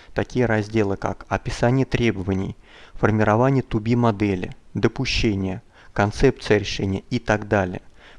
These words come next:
Приводится слайд, который описывает такую важную функциональность спецификации, как допущение.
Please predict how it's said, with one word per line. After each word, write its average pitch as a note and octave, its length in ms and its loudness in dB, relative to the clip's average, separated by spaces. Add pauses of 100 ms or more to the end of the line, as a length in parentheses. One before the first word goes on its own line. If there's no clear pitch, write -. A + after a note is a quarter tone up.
Приводится A2 680 2
слайд, B2 380 0
который G#2 360 0
описывает G#2+ 760 -2 (240)
такую A2+ 360 2
важную A2+ 380 2
функциональность B2+ 760 0
спецификации, G#2 840 -2
как A2+ 300 -4
допущение. G#2 760 -4